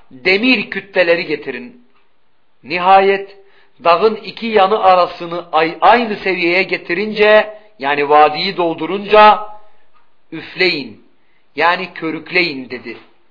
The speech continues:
Artık onu kor haline getirince, "Getirin bana,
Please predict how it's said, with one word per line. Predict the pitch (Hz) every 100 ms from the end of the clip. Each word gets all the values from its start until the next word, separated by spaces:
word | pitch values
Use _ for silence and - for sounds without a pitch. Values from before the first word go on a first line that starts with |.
| _ _ _ _ _ _ -
Artık | 220 220 202 - - - - _ _
onu | 160 185 240
kor | - 247 240
haline | 185 175 165 165
getirince, | 151 156 165 185 214 202 220 214 - - _ _ _ _
"Getirin | 135 180 240 214 165 151
bana, | 143 135 120